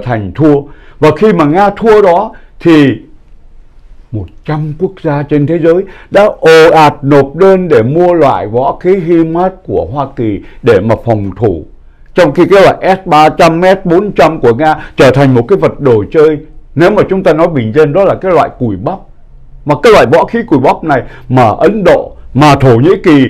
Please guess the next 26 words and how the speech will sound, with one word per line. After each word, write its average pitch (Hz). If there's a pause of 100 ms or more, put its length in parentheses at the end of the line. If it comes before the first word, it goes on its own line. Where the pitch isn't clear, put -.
(180)
đã 226
từng 160
bỏ 131
ra 196
hàng 151
chục 175 (100)
tỷ 127
đô 180
la 190
để 135
mua, 170 (180)
đó 175
là 190
một 117
sự 123
hối 170
hận 113
vô 147
cùng. 117 (240)
Cho 208
nên 196
trở 151
lại 131
vấn 190
đề, 135 (720)
cái 240